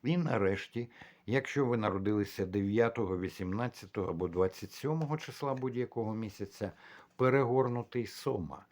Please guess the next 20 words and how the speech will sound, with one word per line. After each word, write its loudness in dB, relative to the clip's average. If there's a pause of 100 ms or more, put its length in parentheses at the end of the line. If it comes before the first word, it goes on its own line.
(260)
Сома, -2
він -2
же -6
Чандра, 0 (240)
бог 2
місяця, 0 (480)
бог 4
ритму, 0 (180)
він 0
перегорнутий, 0
тож -2
вам -2
сьогодні -2
не 2
вистачає -4
ритму. -4
Рекомендація: 0
нікуди -2
не -2
їхати, -4